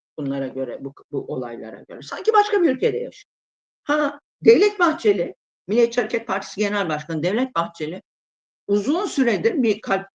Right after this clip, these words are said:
kapakçı ameliyatı geçirdi. Geçmiş olsun. Acil şifalar dileklerimizi söyledik.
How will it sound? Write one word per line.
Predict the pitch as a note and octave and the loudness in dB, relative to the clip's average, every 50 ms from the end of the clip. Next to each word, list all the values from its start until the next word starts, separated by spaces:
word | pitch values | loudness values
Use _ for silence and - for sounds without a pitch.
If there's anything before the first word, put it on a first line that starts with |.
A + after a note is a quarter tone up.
| _ | _
kapakçı | - - C#3 - C3 B2+ - _ - C3 B2+ - | -16 -16 -14 -12 -12 -14 -14 _ -12 -12 -10 -8
ameliyatı | C3+ C3 B2 A#2+ A#2+ A#2 - _ _ - | -8 -8 -8 -8 -10 -12 -14 _ _ -16
geçirdi. | G#2+ - - - A#2 A2+ F3+ G3+ C4+ - _ _ _ _ _ _ _ _ _ _ | -16 -16 -14 -16 -12 -8 -8 -6 -6 -8 _ _ _ _ _ _ _ _ _ _
Geçmiş | F3 D#3+ E3 - C#3 C3+ - - | -4 -4 -4 -4 -10 -14 -12 -12
olsun. | A#2+ A#2 - - C3 C3+ - | -12 -12 -12 -12 -14 -8 -4
Acil | - F3+ F3+ F#3 E3 F3 E3 | -2 0 0 0 0 -4 -6
şifalar | - - - E3+ D3 C#3+ C#3 C3+ C3+ C3+ | -8 -10 -8 -6 -4 -2 -2 -2 -4 -2
dileklerimizi | D3+ D#3 C#3+ C3+ C#3 - C#3 B2 B2 B2 A#2+ - - - | -2 -4 -4 -4 -6 -6 -8 -8 -8 -10 -14 -16 -18 -8
söyledik. | - A3 G3 E3+ D3 B2 B2 C#3 - | -4 -2 0 0 0 -2 -6 -8 -14